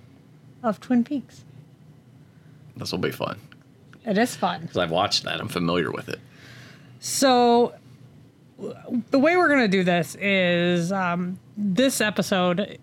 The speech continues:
Speaker 1: I'm going to cover season one of Twin Peaks.
Speaker 2: Now, by cover, what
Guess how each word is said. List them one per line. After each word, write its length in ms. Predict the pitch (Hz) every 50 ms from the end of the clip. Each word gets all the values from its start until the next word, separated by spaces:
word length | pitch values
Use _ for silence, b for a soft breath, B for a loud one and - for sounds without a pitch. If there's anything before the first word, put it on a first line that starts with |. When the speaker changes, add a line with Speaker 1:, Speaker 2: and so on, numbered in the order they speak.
| _ _
Speaker 1:
I'm 200 | - 185 185 190 190
going 160 | 196 196 190
to 60 | 185 -
cover 460 | - 196 175 175 170 170 170 175 180
season 300 | - - 220 190 185 185 175
one 100 | 165 160
of 100 | 156 156
Twin 200 | - 190 180 165
Peaks. 180 | 170 156 -
Speaker 2:
Now, 240 | 120 117 107 104 92
by 220 | - - - 92
cover, 420 | 90 - - 117 110 98 90 80 85
what 200 | 87 82 - -